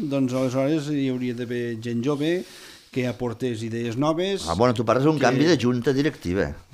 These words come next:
Speaker 2: Tu parles ara,
Speaker 1: No, gent,
Speaker 2: sí.
Speaker 1: gent que està, doncs, al davant, és a dir, que fa
Speaker 2: Sí.
Speaker 1: una colla d'anys que hi som i que, doncs, fem aquestes coses i que tirem endavant. Aviam, aprofito, en aquest cas, doncs, de fer una crida a la gent,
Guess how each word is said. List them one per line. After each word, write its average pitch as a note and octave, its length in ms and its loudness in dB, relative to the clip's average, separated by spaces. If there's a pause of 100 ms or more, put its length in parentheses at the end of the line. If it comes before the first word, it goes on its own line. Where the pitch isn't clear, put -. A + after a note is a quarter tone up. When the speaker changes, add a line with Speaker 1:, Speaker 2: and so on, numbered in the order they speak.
(100)
Speaker 2:
Tu - 180 -14
parles D2 320 -6
ara, C#2+ 160 -6
Speaker 1:
No, C4+ 80 -2
gent, G2 320 -8
Speaker 2:
sí. D2 120 -6
Speaker 1:
gent A#2+ 160 -4
que D3+ 100 -4
està, C3 340 -2
doncs, B2 200 -4
al A#2+ 120 -6
davant, B2 320 -4
és B2 120 -6
a A#2+ 40 -10
dir, A#2 160 -10
que A#2 80 -10
fa - 140 -6
Speaker 2:
Sí. - 80 -4
Speaker 1:
una A#2 100 -8
colla A#2+ 240 -10
d'anys A#2+ 200 -10
que A#2+ 120 -10
hi A2+ 80 -8
som F3 260 0
i F3 80 2
que, C3+ 120 -6
doncs, A#2+ 240 -4 (100)
fem A#2+ 220 -2
aquestes A2+ 280 -8
coses E3+ 460 -4
i C3+ 140 -4
que A#2+ 360 -6
tirem A#2+ 220 -8
endavant. A2+ 380 -6 (480)
Aviam, A#2+ 240 -4 (420)
aprofito, A#2+ 520 -6
en E3 60 2
aquest - 160 -6
cas, A#2+ 220 -6
doncs, A2+ 160 -6
de A2 80 -8
fer B2 120 -8
una A#2 180 -6
crida D#3 340 -2
a G#2+ 40 -6
la A2+ 120 -6
gent, C3 300 -2